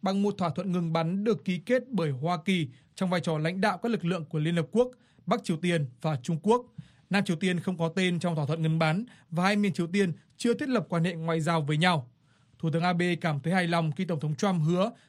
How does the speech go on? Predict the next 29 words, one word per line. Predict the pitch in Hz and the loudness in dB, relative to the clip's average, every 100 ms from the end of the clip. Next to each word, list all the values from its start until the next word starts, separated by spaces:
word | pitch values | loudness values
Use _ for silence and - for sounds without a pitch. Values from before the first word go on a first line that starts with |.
| - | -8
sẽ | 226 202 | -4 0
nói | 185 180 175 | 2 2 0
với | 170 | 0
ông | 196 202 | 0 -2
Kim | 196 214 190 151 | 0 0 0 0
về | 151 | -2
những | 151 156 | -2 -2
vấn | 165 185 | -2 0
đề | 202 165 | 0 0
mà | 143 139 | -2 -2
Tokyo | 190 - 180 170 | -4 -2 0 0
lo | 165 | 2
ngại, | 160 170 170 - - - | 2 2 0 -8 -20 -8
trong | 190 170 | -2 0
đó | |
có | 165 185 | 0 -2
chuyện | 156 226 170 | 0 0 0
những | 170 220 | -2 0
người | 214 | 0
Nhật | 160 170 170 | 2 0 -2
bị | 160 | -8
Triều | - 165 | -4 -4
Tiên | 170 160 | -2 -4
bắt | 180 - | -4 -2
cóc | 240 - | -2 -2
trong | 185 160 | -2 2
nhiều | 156 | 2
năm | 143 151 | 0 -2
qua. | 196 175 131 | 0 0 0